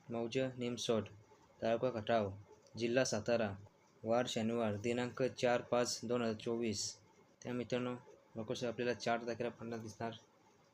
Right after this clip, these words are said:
त्या मैदानात प्रथम क्रमांकाला आहे पंच्याहत्तर हजार, द्वितीय क्रमांकाला आहे एक्कावन्न हजार, तृतीय क्रमांकाला आहे एकतीस हजार, चतुर्थ क्रमांकाला आहे एकवीस हजार, पंचम क्रमांकाला आहे अकरा हजार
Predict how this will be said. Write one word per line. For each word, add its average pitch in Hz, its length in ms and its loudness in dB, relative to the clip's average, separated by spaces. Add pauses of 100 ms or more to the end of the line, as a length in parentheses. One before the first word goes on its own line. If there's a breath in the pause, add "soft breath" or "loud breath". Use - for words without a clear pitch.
(320)
त्या 123 120 2
मैदानात 120 300 0
प्रथम 123 360 0
क्रमांकाला 117 440 0
आहे 113 180 4 (600)
पंच्याहत्तर 120 500 2
हजार, 110 240 4 (460)
द्वितीय 117 380 2
क्रमांकाला 117 440 2
आहे 113 200 4
एक्कावन्न 127 400 0
हजार, 110 220 4 (580)
तृतीय 135 300 6
क्रमांकाला 123 420 4
आहे 113 160 6
एकतीस 127 340 -2
हजार, 117 180 4 (560)
चतुर्थ 147 340 2
क्रमांकाला 123 520 4
आहे 110 160 4
एकवीस 139 280 0
हजार, 117 220 4 (520)
पंचम 120 320 2
क्रमांकाला 123 500 4
आहे 117 120 6
अकरा 123 320 4
हजार 117 240 6